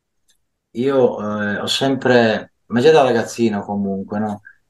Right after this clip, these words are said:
Non ho mai, non ho mai capito il mondo. Cioè, nel senso, a me è successo un fatto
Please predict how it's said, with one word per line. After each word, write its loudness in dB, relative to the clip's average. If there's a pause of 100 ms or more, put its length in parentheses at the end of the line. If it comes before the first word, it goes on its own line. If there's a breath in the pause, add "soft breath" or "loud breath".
(260)
Non 2
ho 2
mai, 2 (1120)
non -2
ho -2
mai 0
capito 0
il 0
mondo. -4
Cioè, 4
nel 2
senso, 0 (760 loud breath)
a -4
me 4
è 2
successo -2
un 0
fatto -2